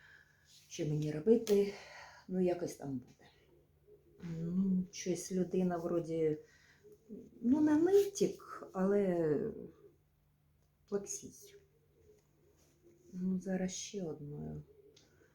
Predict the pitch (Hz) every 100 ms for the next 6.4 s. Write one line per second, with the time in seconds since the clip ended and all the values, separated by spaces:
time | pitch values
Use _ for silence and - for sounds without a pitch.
0 | _ _ - 151 147 - 151 - - 160
1 | 151 165 160 156 - - _ _ _ _
2 | _ _ - 160 147 175 165 - _ -
3 | _ _ _ - - - - 165 170 170
4 | 175 185 202 240 233 226 220 - _ -
5 | - - - - 160 156 156 156 - 165
6 | 170 165 160 160